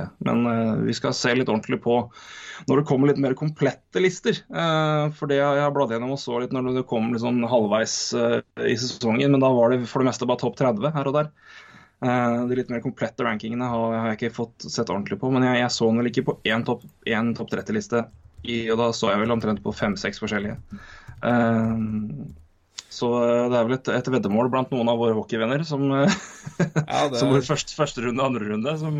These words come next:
Speaker 1: kan bli, <laughs> som blir spennende å følge da. Men, eh, nei, men han er ikke det. Men det er derimot, eh, Kurashev på Future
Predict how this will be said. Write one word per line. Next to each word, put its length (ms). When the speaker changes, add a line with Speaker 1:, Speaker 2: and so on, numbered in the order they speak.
Speaker 1:
kan 320
bli, 140
<laughs> 560
som 80
blir 80
spennende 320
å 60
følge 180
da. 160
Men, 240
eh, 400
nei, 240
men 80
han 60
er 100
ikke 140
det. 20
Men 80
det 80
er 160
derimot, 320
eh, 160
Kurashev 400
på 140
Future 240